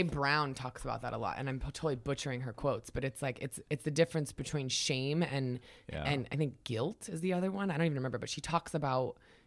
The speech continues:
Speaker 1: young kids and how important that is. And I think that's, as you were saying earlier,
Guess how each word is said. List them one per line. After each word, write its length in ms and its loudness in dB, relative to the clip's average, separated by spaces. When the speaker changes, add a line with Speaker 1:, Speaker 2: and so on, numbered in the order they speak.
Speaker 1:
young 260 2
kids 480 -6
and 100 -2
how 120 2
important 400 -2
that 120 -6
is. 140 -4
And 100 -4
I 60 -2
think 240 -2
that's, 320 4
as 160 -2
you 80 0
were 60 0
saying 320 -2
earlier, 400 2